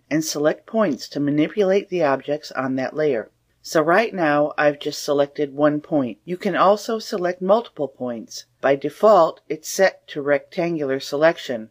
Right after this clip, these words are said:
So if I click and drag, anything that is within that rectangle is selected. To add more points to a selection that already exists, press the Shift key while you make another selection.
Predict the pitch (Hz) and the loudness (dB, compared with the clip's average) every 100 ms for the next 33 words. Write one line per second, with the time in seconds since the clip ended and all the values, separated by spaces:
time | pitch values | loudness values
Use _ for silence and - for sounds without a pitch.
0 | _ - - 170 180 - 165 151 143 - | _ -14 2 4 4 0 -2 0 -2 0
1 | 208 196 156 143 185 165 131 135 - 170 | -2 0 -4 0 6 6 4 0 -6 -2
2 | 202 202 208 190 170 156 - 151 143 147 | -2 0 -2 0 0 0 0 -4 -2 0
3 | 147 190 208 170 120 123 131 - 135 131 | 2 2 2 0 0 -2 -4 -6 -4 -2
4 | 127 127 - 135 139 135 117 90 _ - | -4 -4 -6 2 2 0 -10 -12 _ -6
5 | 170 175 180 180 208 220 214 156 143 - | 0 2 2 2 2 2 0 -2 -2 -6
6 | 147 139 139 139 135 151 143 135 143 143 | -6 -4 0 0 0 -4 -4 2 4 4
7 | 160 202 156 123 - 127 131 - - _ | 4 2 2 -2 -6 -6 -6 -10 -20 _
8 | - 180 180 - 160 - 269 - - 147 | 0 0 0 -8 -8 0 -2 -2 -6 -2
9 | 131 151 _ 143 147 143 147 147 147 139 | -2 -2 _ 4 4 2 -2 -2 -2 -2
10 | 127 131 - 143 147 147 - 117 | -2 -2 -2 2 2 2 -8 -12